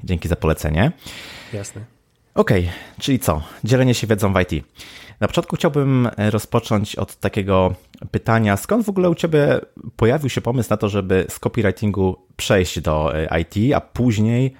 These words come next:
Speaker 1: założyć bardzo popularnie, jeden z najbardziej popularnych w Polsce kanałów, e, związanych, e, z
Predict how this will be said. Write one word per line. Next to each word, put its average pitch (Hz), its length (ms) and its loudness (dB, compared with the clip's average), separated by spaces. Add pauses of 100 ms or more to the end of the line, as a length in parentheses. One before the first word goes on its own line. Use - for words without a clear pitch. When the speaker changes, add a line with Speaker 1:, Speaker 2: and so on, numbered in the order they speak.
Speaker 1:
założyć 101 420 2
bardzo 101 540 2
popularnie, 95 480 0
jeden 90 140 2
z 80 60 -4
najbardziej 87 320 0
popularnych 90 460 0
w - 60 -20
Polsce - 300 -2
kanałów, 87 500 0 (320)
e, 87 120 0
związanych, 85 680 0
e, 82 200 2
z - 140 -8